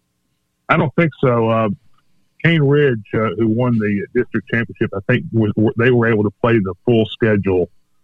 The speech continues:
of, and which was only six games. Okay,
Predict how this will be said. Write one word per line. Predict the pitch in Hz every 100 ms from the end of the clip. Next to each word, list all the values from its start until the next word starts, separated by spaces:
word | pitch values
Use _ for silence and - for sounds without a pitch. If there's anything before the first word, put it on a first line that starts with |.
| _ -
of, | 113 104 92 -
and | 110 110
which | 113 104
was | 101
only | 120 107 -
six | 131 - -
games. | 101 82 - - _ _ -
Okay, | 82 104 98